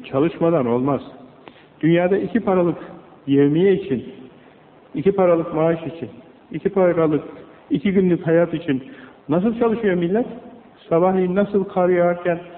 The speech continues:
o otobüs duraklarında bekliyor, minibüslere tıklım tıklım girmeye çalışıyor, fabrikaya bakınca yetişeceğim diye. Nedir bu? Bu telaşın sebebi ne? Bir yevmiye. Bu telaşın sebebi ne? Bir maaş.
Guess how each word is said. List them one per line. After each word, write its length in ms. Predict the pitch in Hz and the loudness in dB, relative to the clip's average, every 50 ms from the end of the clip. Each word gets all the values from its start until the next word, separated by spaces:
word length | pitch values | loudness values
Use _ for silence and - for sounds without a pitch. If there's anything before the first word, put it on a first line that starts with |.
| - - - - - - - - - - - | -20 -20 -20 -20 -20 -20 -20 -20 -16 -10 -4
o 60 | - | -2
otobüs 520 | 143 147 156 151 - 165 165 160 160 - - | 0 2 2 2 2 2 0 0 -2 0 2
duraklarında 560 | 160 165 165 160 160 156 165 165 160 160 156 | 4 4 2 2 0 -2 -2 0 -2 -2 0
bekliyor, 360 | 160 156 156 160 160 165 165 | -2 -4 -4 -2 -2 0 0
minibüslere 680 | 160 151 147 156 151 156 151 - - 156 156 160 151 156 | 0 0 0 0 0 -2 -4 -4 0 0 2 2 2 0
tıklım 320 | 170 160 - - 165 160 | -2 -4 -2 -2 -2 -2
tıklım 380 | - 170 156 - 165 156 156 143 | -2 -4 -4 -2 -2 -2 0 2
girmeye 380 | 151 151 151 151 151 151 151 | 2 2 2 2 2 2 0
çalışıyor, 460 | 151 160 156 147 147 - - 160 156 151 | 2 0 -2 -2 -2 -2 0 0 2 2
fabrikaya 520 | 156 156 143 151 156 156 156 156 156 147 | 2 0 0 0 0 0 2 2 2 2
bakınca 340 | 151 151 - 165 160 151 156 | 2 0 -2 -4 -4 -2 -2
yetişeceğim 480 | 151 147 165 160 - - 160 156 151 | -2 -2 -4 -4 -4 -2 -2 -2 -2
diye. 140 | 160 175 190 | -2 -2 0
Nedir 260 | 233 247 214 214 180 | 0 2 2 2 2
bu? 220 | 180 220 240 233 - - - - - - - - - - - | 2 0 -2 -4 -8 -12 -16 -20 -20 -20 -20 -20 -14 -6 -2
Bu 80 | 220 214 | 0 2
telaşın 420 | 226 220 226 233 226 208 240 247 | 2 4 4 4 2 2 2 0
sebebi 400 | 214 233 226 214 214 214 214 202 | 0 2 2 2 2 2 2 0
ne? 140 | 196 233 294 - - - - - - - | 0 -2 -4 -6 -10 -16 -16 -8 -2 2
Bir 60 | 240 | 4
yevmiye. 460 | 226 220 202 170 151 143 131 113 - - - - - - - - - - - - - - - - - - - - - - - - - | 4 6 6 6 4 2 0 -4 -6 -10 -14 -18 -20 -20 -20 -20 -20 -20 -20 -20 -20 -20 -20 -20 -20 -20 -20 -20 -20 -20 -12 -6 -2
Bu 100 | 196 202 | -2 0
telaşın 400 | 214 214 220 214 214 214 226 226 | 2 4 4 4 2 2 0 -2
sebebi 440 | 208 - 208 196 196 185 196 202 185 | 0 2 2 2 2 2 2 0 0
ne? 140 | 190 240 277 - - - | 0 -2 -4 -6 -8 -4
Bir 100 | 208 220 | -2 0
maaş. 340 | 220 214 214 180 160 139 - | 2 2 2 2 2 0 -4